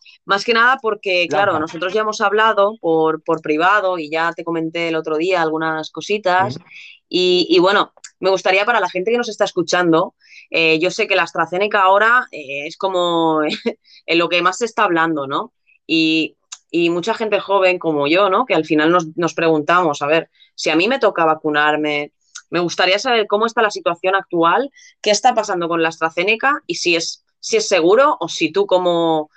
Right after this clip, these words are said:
Speaker 1: como, <laughs> eh, parte de la sanidad, si tú lo recomendarías y, y que, y bueno,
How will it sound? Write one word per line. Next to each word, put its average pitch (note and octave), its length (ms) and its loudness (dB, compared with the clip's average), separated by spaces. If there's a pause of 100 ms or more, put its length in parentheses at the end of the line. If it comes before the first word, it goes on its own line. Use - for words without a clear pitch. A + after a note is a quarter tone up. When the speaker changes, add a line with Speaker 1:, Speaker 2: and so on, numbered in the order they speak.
(240)
Speaker 1:
como, E3+ 680 2 (160)
<laughs> - 160 -20
eh, D#3 300 2
parte E3 300 0
de F3 260 4
la D#3 140 0
sanidad, D#3+ 360 -2
si F#3+ 180 -6
tú F3 120 -2
lo F#3+ 100 6
recomendarías E3+ 1000 0
y, D3+ 280 -4
y C#3 140 -8
que, D3 500 0
y - 80 -6
bueno, D3 300 -2